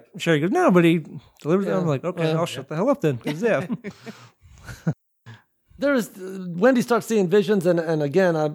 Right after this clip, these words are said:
Speaker 2: at this point, I'm just looking for jokes. Uh, she sees this weird scene in the hotel, and I, I put,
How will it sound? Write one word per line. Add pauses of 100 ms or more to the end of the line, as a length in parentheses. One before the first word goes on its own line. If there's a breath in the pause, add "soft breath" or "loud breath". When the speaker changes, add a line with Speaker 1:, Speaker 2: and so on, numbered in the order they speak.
(160)
Speaker 2:
at
this
point,
I'm
just
looking
for
jokes. (560)
Uh,
she
sees
this (320)
weird
scene
in
the
hotel,
and
I,
I
put,